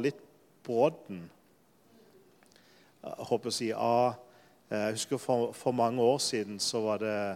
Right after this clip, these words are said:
så var det en som, eh, ble litt sånn irritert, vi var ute og evangeliserte,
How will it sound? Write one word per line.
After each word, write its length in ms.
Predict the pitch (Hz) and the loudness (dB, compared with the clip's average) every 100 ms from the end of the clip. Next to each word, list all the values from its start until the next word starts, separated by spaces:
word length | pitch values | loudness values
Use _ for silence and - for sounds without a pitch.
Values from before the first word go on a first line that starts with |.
| - - - _ - | -10 -20 -20 _ -10
så 140 | - | -2
var 100 | 113 | 0
det 60 | 110 | 0
en 140 | 117 120 | -2 -2
som, 320 | - 110 104 107 | -2 -2 -2 -2
eh, 400 | 101 101 98 95 92 | -2 -2 -4 -8 -4
ble 140 | 117 | -2
litt 160 | 127 - | 0 0
sånn 140 | 120 | 0
irritert, 720 | 107 107 - 135 139 - - - | -2 -2 4 4 4 -2 -18 -8
vi 160 | 117 | -2
var 140 | 110 107 | 0 0
ute 100 | 120 | 0
og 80 | |
evangeliserte, 720 | 107 104 104 - 160 156 98 | 0 -4 -4 4 4 4 -8